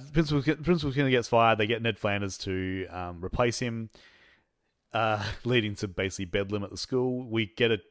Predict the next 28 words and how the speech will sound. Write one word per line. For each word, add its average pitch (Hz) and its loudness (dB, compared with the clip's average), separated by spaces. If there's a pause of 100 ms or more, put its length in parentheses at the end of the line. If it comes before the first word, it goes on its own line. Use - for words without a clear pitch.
(160)
look 117 -2
at, 107 -2 (120)
uh, 101 -4
Ned's 107 -4
parents 139 0
for - -12
the 147 0
first 147 0
time, 170 -6 (760)
uh, 101 2
<laughs> - -16
and 113 0
they're, 110 4
like, 101 0
they're 98 0
beatniks. 139 -2 (600)
Um, 95 -6 (100)
there'll 101 4
obviously 98 0
be 92 0
a 90 -4
lot 98 -2
more 98 -2
of 90 -4
that 95 -2
in 90 -10
Hurricane 95 -4
Nettie, 120 -6